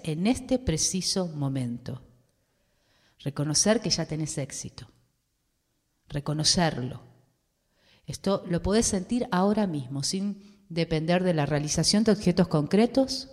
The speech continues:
o de objetivos concretos para experimentar este sentimiento. Podés reconocer todas las cosas importantes que ya estás consiguiendo en tu vida. El éxito viene cuando uno ya se siente próspero.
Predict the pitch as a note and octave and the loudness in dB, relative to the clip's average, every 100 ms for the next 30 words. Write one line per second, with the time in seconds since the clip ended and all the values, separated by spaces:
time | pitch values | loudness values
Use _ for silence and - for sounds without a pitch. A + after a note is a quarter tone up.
0 | - D#3+ D3+ C#3 C#3+ - A#3 G3+ C#3 D3 | -8 -2 -2 0 -2 2 6 6 6 0
1 | D3+ D#3 E3 F#3 - D3+ C3+ - C#3+ C#3+ | 0 0 0 0 2 2 2 0 0 0
2 | C#3+ E3 E3+ E3+ - E3 - C#3+ C#3 C#3 | 0 0 0 -2 -2 -2 0 -2 -2 -4
3 | C3 B2 B2 - - - _ _ _ - | -2 -4 -6 -8 -12 -14 _ _ _ -2
4 | D#3 D3+ D#3 D#3+ D#3 C#3+ E3+ E3+ F3+ F3 | 0 0 0 0 0 2 0 2 0 0
5 | D#3+ F3 F3 E3+ D#3+ D#3 D3+ - G#3 G#3 | -2 -2 -2 -2 -2 -2 -2 2 2 2
6 | F#3+ E3+ F3 - - - - - - - | 0 -2 -2 -12 -20 -20 -20 -20 -20 -20
7 | - G3+ G#3 A#3 D#4+ D4 F3+ C#3+ - C#3 | -4 0 0 0 -2 0 2 2 2 0
8 | B2+ A#2+ A#2+ A#2 A#2 A2 A2 A2 - _ | 0 0 -2 -2 -2 -2 -4 -8 -12 _
9 | _ _ _ _ _ _ _ _ - F#3 | _ _ _ _ _ _ _ _ 0 4
10 | B3 - B3 A3+ G3 F#3+ A#3+ A#3 E3 G3+ | 4 4 4 4 6 6 6 6 2 -2
11 | - - - - - E3+ F3 F#3+ A#3 A#3+ | -8 -20 -20 -20 -2 4 4 4 4 4
12 | - C#4 D4+ G3 - D#3 D3 C#3+ C3+ C3 | 6 6 4 2 0 2 2 0 -2 -2
13 | B2+ A#2+ - A2 G#2 - | 0 -2 -4 -6 -4 -8